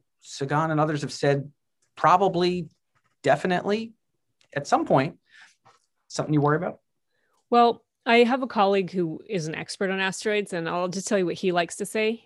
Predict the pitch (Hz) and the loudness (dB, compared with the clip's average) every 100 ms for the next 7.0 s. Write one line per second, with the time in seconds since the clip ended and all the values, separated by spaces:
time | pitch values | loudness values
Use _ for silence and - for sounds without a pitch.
0 | - _ _ _ _ 208 196 233 254 226 | -20 _ _ _ _ 0 2 0 2 2
1 | 240 214 185 160 147 135 165 156 160 151 | 2 4 2 0 -2 -6 -6 -4 -4 -6
2 | 156 220 208 196 190 - 175 165 - - | 0 2 2 0 -4 -4 0 0 -2 -4
3 | 190 - 202 214 196 - - 196 190 180 | -6 0 2 2 0 -10 -4 0 2 0
4 | 175 - 156 - - 156 190 254 _ _ | -2 -6 -6 -6 -4 -2 -2 -4 _ _
5 | _ _ _ 175 196 - 156 - - - | _ _ _ 0 2 2 0 -2 -10 -14
6 | 170 160 180 165 160 160 - 139 - - | -10 -8 -6 -6 -10 -12 -16 -18 -18 -20